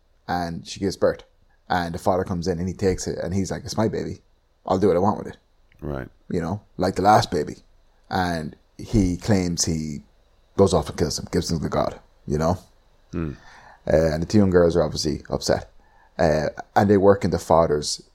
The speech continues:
Speaker 1: shop. The father is, like, a local chemist or something, you know, in the
Speaker 2: Right.
Speaker 1: town. He's the chemist. Uh, and one day, one of the girls is coming home, walking home when she's accosted.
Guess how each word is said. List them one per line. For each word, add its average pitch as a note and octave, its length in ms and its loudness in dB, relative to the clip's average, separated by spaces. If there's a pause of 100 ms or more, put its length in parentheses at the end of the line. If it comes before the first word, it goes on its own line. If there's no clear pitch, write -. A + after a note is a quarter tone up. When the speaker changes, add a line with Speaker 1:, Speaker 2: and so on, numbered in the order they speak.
(140)
Speaker 1:
shop. - 480 -2
The E2+ 80 -6
father D#2+ 320 0
is, D#2 180 -4
like, D#2 140 -6
a E2+ 40 -4
local E2 260 -4
chemist D#2+ 340 -4
or D2+ 40 -8
something, - 320 -6 (520)
you D#2+ 100 0
know, D#2+ 100 0
in D#2 100 0
the D2 60 0
Speaker 2:
Right. D2+ 80 -2
Speaker 1:
town. D#2 260 -2 (600)
He's F2 180 -2
the - 100 -8
chemist. - 440 -6 (420)
Uh, D#2 520 2 (200)
and E2+ 340 -2
one G#2 500 2
day, F#2+ 260 4
one G#2 220 4
of G2+ 40 2
the G2 60 2
girls F#2 340 2
is F2 140 -4
coming F2 240 -4
home, F2 340 -2
walking F2+ 280 0
home F2+ 200 0
when E2+ 120 -4
she's F2 340 -4 (320)
accosted. - 600 0